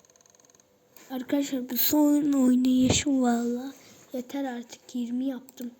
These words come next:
Puppet'ı sadece. Sadece Puppet var, bir de Didi gelecek. Onu da önlemeyeceğim, bana ne.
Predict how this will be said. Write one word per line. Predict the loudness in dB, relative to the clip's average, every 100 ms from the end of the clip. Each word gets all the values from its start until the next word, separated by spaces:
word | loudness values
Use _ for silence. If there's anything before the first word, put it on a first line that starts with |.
| _
Puppet'ı | -14 -14 -14 -20 -20
sadece. | -14 -12 -12 -16 -20 -20 -20 _ _ _
Sadece | -8 -6 -6
Puppet | -6 -8 -8 -18 -12
var, | -12 -10
bir | -8
de | -8 -10 -12 -12
Didi | -10 -8
gelecek. | -8 -10 -14 -14 -16 -18 _ -20 _ _
Onu | -10 -6
da | -2
önlemeyeceğim, | -2 -4 -6 -8 -10 -12 -16 -16
bana | -12 -10
ne. | -10 -12